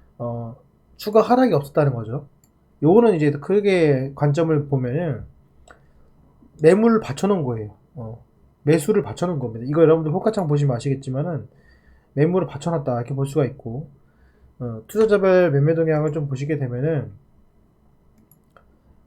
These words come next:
예. <clears throat> 셀트리온이 오늘 이제 외국인이 매도 친 거를 기관이 받았다 이렇게 좀 보시면 될 것 같고, 개인 투자자의 또 신규 유입이 있다고 좀 봅니다. 그래서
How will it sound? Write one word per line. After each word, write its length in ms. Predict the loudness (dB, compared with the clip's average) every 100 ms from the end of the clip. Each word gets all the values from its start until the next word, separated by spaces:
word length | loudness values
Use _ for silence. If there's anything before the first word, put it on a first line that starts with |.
| _
예. 120 | -14 -14 -20 _ _ -12
<clears throat> 580 | -12 -12 _ _ _ _
셀트리온이 520 | -4 0 2 2 2
오늘 760 | 2 0 0 0 0 2 0
이제 120 | 0 0
외국인이 540 | 2 2 0 0 0
매도 260 | 0 -2 -8
친 180 | -8
거를 440 | 0 2 4 2 0
기관이 400 | -2 0 0 0
받았다 360 | -6 -6 -6
이렇게 220 | -6 -6 -4
좀 160 | -4
보시면 280 | -6 -6 -6
될 120 | -8
것 120 | -8
같고, 480 | -10 -8 -6 -6 -8 -20 _ _ _
개인 320 | -2 0 0 -4
투자자의 720 | -4 2 2 4 2 0 -2
또 240 | 0 0
신규 600 | 0 -2 2 2 0 -6 -18 _ _
유입이 600 | -2 0 2 2 0 -2 -2
있다고 280 | 0 0
좀 140 | 0 -2
봅니다. 220 | -6 -6
그래서 360 | -6 -4 -6